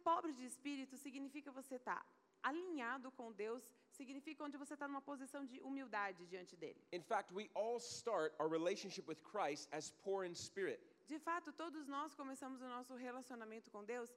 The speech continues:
Speaker 1: sendo verdadeiramente pobres de espírito.
Speaker 2: I believe that there is a hole inside of each one of our hearts that no one can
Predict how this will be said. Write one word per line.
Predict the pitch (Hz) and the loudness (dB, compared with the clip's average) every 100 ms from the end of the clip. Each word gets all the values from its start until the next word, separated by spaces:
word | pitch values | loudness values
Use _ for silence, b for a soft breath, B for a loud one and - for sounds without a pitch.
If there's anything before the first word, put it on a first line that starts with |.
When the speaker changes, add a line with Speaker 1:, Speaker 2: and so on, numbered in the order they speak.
| B B - | B B -6
Speaker 1:
sendo | 277 | -4
verdadeiramente | 262 285 285 240 247 254 247 254 254 - - | -2 -4 -4 -4 -2 -2 -4 -6 -10 -8 6
pobres | 233 247 233 | 6 6 -4
de | 214 | -6
espírito. | 208 - 180 180 - - - | -8 -4 -4 -4 -8 -16 2
Speaker 2:
I | 202 | 4
believe | 220 226 196 | 6 2 2
that | 196 | 2
there | 165 180 | 2 2
is | 170 160 | 2 2
a | 160 156 - | 0 0 2
hole | 254 247 196 | 6 8 6
inside | 180 190 170 | 0 0 2
of | 160 147 | 0 -6
each | 233 254 226 | -6 -6 -2
one | 220 | -2
of | 175 | 2
our | 165 147 - 220 | 0 0 -6 4
hearts | 180 131 - | 4 4 0
that | 175 151 | -2 -2
no | 170 208 | 0 2
one | 247 233 | 4 2
can | 220 | -2